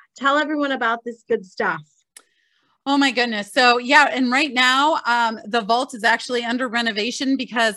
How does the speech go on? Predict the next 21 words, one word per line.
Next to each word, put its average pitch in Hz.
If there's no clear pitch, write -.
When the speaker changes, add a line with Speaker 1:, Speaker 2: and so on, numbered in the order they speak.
Speaker 2:
I 214
am 208
making 220
it 220
even 208
bigger, 226
better 220
for 233
everybody. 208
I'm 208
so 262
excited 202
about 190
it. 247
Speaker 1:
Awesome. 226
Speaker 2:
Um, 196
but 240
yeah, 254
so 220
I 247
serve 262